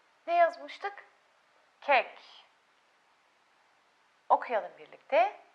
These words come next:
Ela, kek, al. Bunu da yazdık. Sıradaki kale. Kale. Bunu da kontrol edelim.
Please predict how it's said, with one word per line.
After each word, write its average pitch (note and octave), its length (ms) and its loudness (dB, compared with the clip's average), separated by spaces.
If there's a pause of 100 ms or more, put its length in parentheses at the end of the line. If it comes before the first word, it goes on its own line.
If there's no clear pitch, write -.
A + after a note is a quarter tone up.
(300)
Ela, A#3+ 640 4 (460)
kek, - 540 -6 (560)
al. C4+ 300 8 (2250)
Bunu F#3+ 180 -20
da E3 80 -8
yazdık. F#3+ 840 -6 (1500)
Sıradaki B3 800 -8 (960)
kale. C#4 800 6 (720)
Kale. B3+ 640 2 (960)
Bunu G3 200 -20
da F3+ 80 -10
kontrol G3+ 540 -8
edelim. A#3+ 400 -6